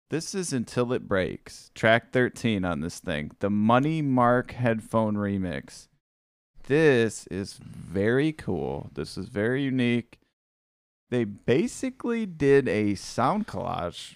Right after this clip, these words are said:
version of this song. Until It Breaks is that song with the three different pieces, which is already a collage, which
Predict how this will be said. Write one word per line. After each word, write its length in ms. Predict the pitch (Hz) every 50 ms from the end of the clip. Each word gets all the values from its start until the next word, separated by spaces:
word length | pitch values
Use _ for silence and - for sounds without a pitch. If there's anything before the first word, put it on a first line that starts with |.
| _ -
version 560 | - 104 113 131 160 147 110 101 92 87 87
of 160 | 90 69 65
this 160 | - 95 95
song. 540 | - - - 143 131 98 78 67 62 - 113 - -
Until 340 | 110 104 95 - 139 135 151
It 140 | 127 117 110
Breaks 400 | 123 127 131 143 147 - - 127
is 140 | 120 107
that 200 | - 120 113 113
song 420 | - - - 117 113 113 120 123 123
with 180 | 120 117 -
the 100 | - 107
three 360 | - _ - 104 110 113 120 120
different 360 | 107 113 104 - 127 123 -
pieces, 600 | - 113 98 92 - - 110 117 135 - - - -
which 220 | 104 110 - -
is 100 | 110 98
already 460 | 104 101 101 101 101 104 107 110 117
a 40 | 117
collage, 720 | - - 127 104 87 71 64 62 98 110 110 - - - - _ _ _ _ -
which 220 | - 98 101 -